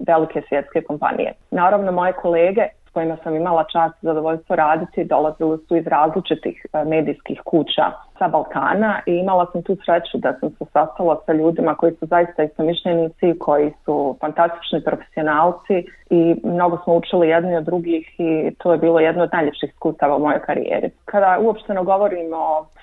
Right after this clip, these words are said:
medijskoj sceni u Bosni i Hercegovini, na Balkanu u odnosu na Australiju,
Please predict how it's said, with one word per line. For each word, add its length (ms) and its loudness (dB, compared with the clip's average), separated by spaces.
medijskoj 560 2
sceni 480 0
u 80 -2
Bosni 320 0
i 20 -2
Hercegovini, 440 -2
na 120 -2
Balkanu 540 -2
u 40 2
odnosu 380 0
na 100 -2
Australiju, 640 2